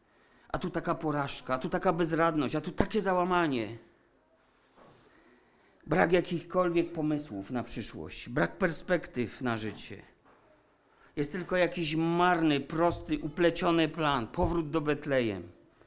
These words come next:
Czyli powrót jakby do początku tej całej historii,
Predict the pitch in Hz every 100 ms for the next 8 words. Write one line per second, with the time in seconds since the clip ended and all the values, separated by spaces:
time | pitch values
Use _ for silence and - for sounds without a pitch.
0 | _ _ _ _ _ _ _ - 165 151
1 | 160 156 156 151 143 139 143 135 143 135
2 | 160 156 - 117 117 117 113 110 107 107
3 | 113 - 117 95 92 95